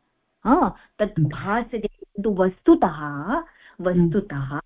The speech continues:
Speaker 1: पश्यन्तु, उक्तवती आसीत्
Speaker 2: हम्म।
Speaker 1: वा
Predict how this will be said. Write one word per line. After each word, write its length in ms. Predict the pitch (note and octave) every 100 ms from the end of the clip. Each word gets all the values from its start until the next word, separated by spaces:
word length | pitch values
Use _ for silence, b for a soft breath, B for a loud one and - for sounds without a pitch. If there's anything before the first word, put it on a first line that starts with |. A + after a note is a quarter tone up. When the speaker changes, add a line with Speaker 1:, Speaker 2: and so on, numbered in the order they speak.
| _ - B B -
Speaker 1:
पश्यन्तु, 680 | - - B2+ C3 F#3+ E4+ G4 _ _ _
उक्तवती 1300 | A3+ A3 - G#3 F3+ E3 - E3 E3 D#3+ D#3+ E3 -
आसीत् 920 | F3 E3+ D3+ - D#3+ D3+ D3+ D3+ C#3+ - - _ - _ _ -
Speaker 2:
हम्म। 100 | E3+
Speaker 1:
वा 420 | E3 D#3+ D3+ D3+